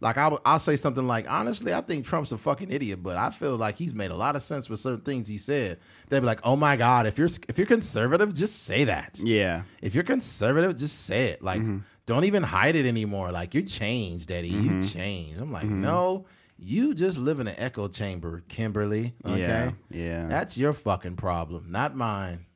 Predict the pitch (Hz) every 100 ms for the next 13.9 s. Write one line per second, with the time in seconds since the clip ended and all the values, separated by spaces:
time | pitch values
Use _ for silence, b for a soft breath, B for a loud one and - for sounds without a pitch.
0 | _ 92 92 85 85 95 - _ - 92
1 | 90 - - - 113 151 190 196 202 -
2 | 113 107 - 107 110 98 117 160 165 143
3 | 143 135 123 - 98 110 131 143 151 156
4 | 156 165 175 190 214 214 196 131 123 135
5 | 110 - - B B 101 117 131 156 165
6 | 127 110 127 185 202 - 123 120 113 -
7 | b b 196 196 151 277 302 262 226 180
8 | 170 190 156 107 87 - _ b b b
9 | 139 170 233 226 185 127 139 147 156 156
10 | 147 - 104 113 131 135 127 104 113 113
11 | 95 90 85 82 101 104 90 110 143 147
12 | 123 104 110 92 95 101 101 - 90 90
13 | 90 87 87 85 - 117 110 101